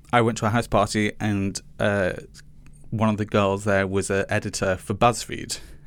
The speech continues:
and she wrote a little piece about me, fifteen perfectly symmetrical breakfasts. And I gained maybe, like, a thousand followers. And then a couple of months, more months go by, and I'm at a pub for a friend's birthday, and she is a shoe designer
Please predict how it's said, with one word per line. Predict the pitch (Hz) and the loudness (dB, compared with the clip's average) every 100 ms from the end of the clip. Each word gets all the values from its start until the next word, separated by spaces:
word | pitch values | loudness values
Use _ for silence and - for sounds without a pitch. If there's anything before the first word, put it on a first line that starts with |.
| - | -6
and | 107 | -4
she | - 113 | 0 2
wrote | 101 | 2
a | |
little | 98 95 | 2 -2
piece | 95 113 - | 0 -2 -2
about | - 90 | -2 -2
me, | 92 | -4
fifteen | 104 - 107 - 101 95 | -4 -4 -4 -2 -2 -2
perfectly | 90 123 123 117 110 | 0 0 0 -4 -6
symmetrical | - 101 - | -4 -6 -6
breakfasts. | - 80 - - - - - - - - - - | -4 -4 -4 -10 -12 -16 -14 -12 -12 -14 -14 -4
And | 117 113 | 2 4
I | |
gained | 107 127 131 | 4 4 4
maybe, | 117 113 107 | 4 2 2
like, | 98 | -2
a | - | -4
thousand | - 120 123 107 101 | 0 2 2 0 -2
followers. | 101 101 85 82 - - - - - - - | -2 -2 -2 -6 -8 -10 -18 -18 -18 -14 -6
And | 110 | -2
then | 98 98 | -2 -2
a | |
couple | - 165 | -2 0
of | 147 | 2
months, | 139 127 131 - | 0 -2 -12 -8
more | 135 139 | -2 2
months | 147 131 | 4 2
go | - 123 | 2 2
by, | 117 113 110 110 - - - - - - - - - - - | 4 4 2 -2 -10 -20 -20 -20 -20 -20 -20 -20 -20 -12 -2
and | 113 | 0
I'm | 117 | 2
at | 117 | 2
a | |
pub | 107 - 143 135 127 - - | 2 2 4 4 2 -2 -16
for | - 98 | -4 -2
a | |
friend's | - 98 | 0 -2
birthday, | 95 131 123 120 - 113 110 - | 0 2 2 2 0 2 2 0
and | 104 98 98 - - - - - | -2 -2 -4 -8 -18 -20 -20 -16
she | - - 113 110 107 107 104 - - - | -8 -4 2 2 2 0 -4 -10 -14 -4
is | 107 104 | -2 -2
a | |
shoe | 104 - 202 | -4 0 2
designer | 175 98 87 80 62 | 2 0 -2 -2 -6